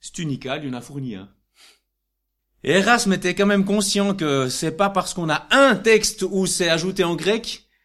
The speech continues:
euh, qui est d'ailleurs pas un texte de, des premiers siècles,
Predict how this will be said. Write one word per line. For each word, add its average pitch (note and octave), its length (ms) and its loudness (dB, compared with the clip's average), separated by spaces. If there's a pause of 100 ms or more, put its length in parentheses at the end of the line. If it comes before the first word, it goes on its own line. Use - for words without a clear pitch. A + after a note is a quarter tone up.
(220)
euh, A#2+ 280 -6
qui D#3+ 220 -4
est D#3 60 0
d'ailleurs D#3 360 -2
pas F#3 120 0
un D#3+ 80 -2
texte - 420 -6
de, A2+ 460 -4
des A2+ 160 -6
premiers D3 360 -2
siècles, F#3+ 500 -2